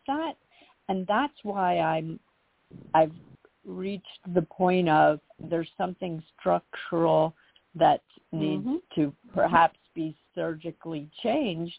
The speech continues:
Speaker 1: because all of these things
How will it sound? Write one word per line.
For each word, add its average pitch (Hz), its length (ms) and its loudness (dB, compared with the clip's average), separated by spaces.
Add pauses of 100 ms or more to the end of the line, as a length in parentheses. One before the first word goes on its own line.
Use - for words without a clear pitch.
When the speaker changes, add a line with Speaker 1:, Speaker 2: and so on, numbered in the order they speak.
(120)
Speaker 1:
because 160 580 2 (1000)
all 190 300 4
of 208 120 -8
these 190 280 -12 (400)
things 196 300 -6